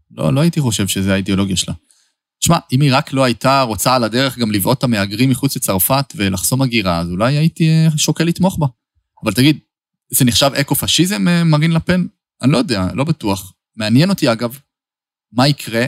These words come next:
כשיהו אסונות אקלים ב-, בצפון אפריקה או במזרח התיכון, שכבר השנה אנחנו רואים אותם וזה ילך ו-,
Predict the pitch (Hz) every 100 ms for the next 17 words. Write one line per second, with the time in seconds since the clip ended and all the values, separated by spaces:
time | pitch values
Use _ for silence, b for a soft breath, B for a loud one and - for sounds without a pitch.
0 | - - - 101 135 120 107 120 117 -
1 | 113 117 101 92 92 - 101 92 - 143
2 | - 151 123 95 95 98 - 90 85 98
3 | 175 - - 110 117 107 101 110 113 110
4 | 95 101 113 110 101 92 95 98 104 104